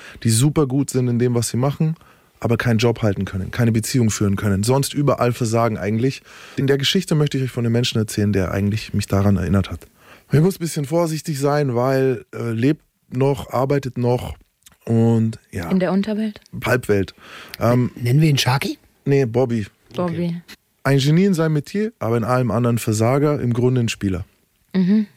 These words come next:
Speaker 1: Ich hab wirklich gesehen, wie dieser Mensch andere Menschen dominiert hat,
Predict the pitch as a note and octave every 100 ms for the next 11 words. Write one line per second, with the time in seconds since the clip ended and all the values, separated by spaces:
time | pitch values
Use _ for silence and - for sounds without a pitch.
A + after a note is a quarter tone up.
0 | - - A#3+ A#2 D3 D3+ - A2+ A2+ B2
1 | E3+ C#3 B2+ A#2+ B2 B2 D#3 F3+ - -
2 | - _ _ _ _ - C#3 D3+ D3 C#3+
3 | C3+ C3+ C3+ B2 A#2+ A#2 B2 D#3 - -